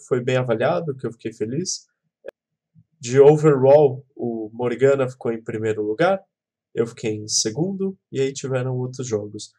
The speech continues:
Então foi um resultado muito bom pra uma Game Jam simples, que eu participei de uma maneira bem rápida,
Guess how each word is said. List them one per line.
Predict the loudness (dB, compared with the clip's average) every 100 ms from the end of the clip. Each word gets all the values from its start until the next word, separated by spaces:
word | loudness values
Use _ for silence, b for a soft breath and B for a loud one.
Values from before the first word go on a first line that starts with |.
| _ -4
Então | -2 0
foi | 2
um | 4
resultado | 4 2 0 0
muito | 0 -4 -4
bom | 0 0
pra | -2 -4
uma | -4
Game | -2 -4 -6
Jam | -4 -4 -4 -8
simples, | -2 -2 -2 -4 -4 -2 -4 -8 _ _ _
que | -2
eu | 0
participei | -2 0 0
de | -2
uma | -2
maneira | -4 -4 -4
bem | -2 -4 -6
rápida, | -2 -2 -2 -6 -4 -4